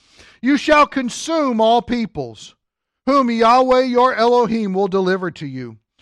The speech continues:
Your eye shall not pity them, nor shall you serve their gods." Why? "For that would be a snare to you." It holds you down.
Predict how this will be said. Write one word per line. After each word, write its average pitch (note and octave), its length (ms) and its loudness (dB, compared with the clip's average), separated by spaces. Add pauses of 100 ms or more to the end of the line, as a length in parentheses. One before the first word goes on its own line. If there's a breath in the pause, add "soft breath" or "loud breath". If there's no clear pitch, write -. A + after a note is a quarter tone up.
(120)
Your A3+ 280 0
eye G3+ 320 2
shall G#3+ 200 -6
not G3 280 -4
pity G#3 260 -2
them, B3+ 320 -6 (480)
nor A#3 240 2
shall A#3+ 260 0
you A#3+ 160 -4
serve G3+ 420 -4
their G#3 160 -4
gods." F#3+ 640 -2 (180)
Why? E3+ 420 0 (260)
"For G3 180 -6
that G3+ 240 0
would G3 120 -4
be F#3 240 -6
a F3+ 320 -6 (120)
snare F3+ 960 -8 (320)
to F#3 100 -6
you." C3 400 -8 (100)
It D3+ 140 -10
holds F3+ 420 -4
you G3 80 -10
down. G3 520 -4